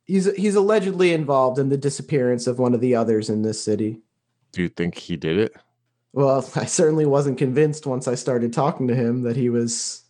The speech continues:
Speaker 1: that he was innocent.
Speaker 2: There's, there's a lot of layers to this.
Speaker 1: Jamie, you see, it doesn't matter whether he's innocent or not. What matters is protecting the family. What matters is protecting Rita.
Speaker 2: I get that. The thing is,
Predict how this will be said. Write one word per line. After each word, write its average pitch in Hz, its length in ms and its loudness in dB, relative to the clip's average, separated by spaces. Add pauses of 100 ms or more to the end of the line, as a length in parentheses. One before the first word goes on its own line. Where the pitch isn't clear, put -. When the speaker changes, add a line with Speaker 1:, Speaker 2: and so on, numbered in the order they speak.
(320)
Speaker 1:
that 120 120 0
he 123 60 2
was 120 180 0
innocent. 117 480 0 (520)
Speaker 2:
There's, 127 160 2 (100)
there's 123 180 2
a 120 60 4
lot 135 240 4
of 113 100 0
layers 113 460 2
to 98 100 -8
this. 80 340 -8 (280)
Speaker 1:
Jamie, 175 340 2
you 160 80 0
see, 190 240 4
it 185 140 4
doesn't 196 320 2
matter 147 680 2
whether 135 300 2
he's 131 500 -2
innocent 151 640 0
or 120 80 0
not. 135 400 2 (200)
What 156 160 2
matters 165 400 4
is 147 120 -2
protecting 156 580 -2
the 123 80 0
family. 127 640 -2 (100)
What 156 160 2
matters 165 400 0
is 147 320 -4 (540)
protecting 147 800 0 (640)
Rita. 135 440 2 (220)
Speaker 2:
I 131 100 2
get - 240 0
that. 87 240 -6 (380)
The 117 120 -4
thing 151 220 0
is, 104 420 -2